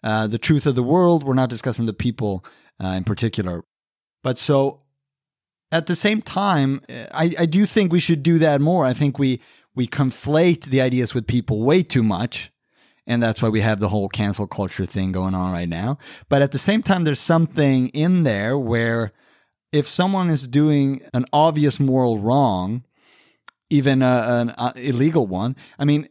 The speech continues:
you are somehow implicitly supporting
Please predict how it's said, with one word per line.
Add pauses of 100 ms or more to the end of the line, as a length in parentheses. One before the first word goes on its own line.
you
are
somehow
implicitly
supporting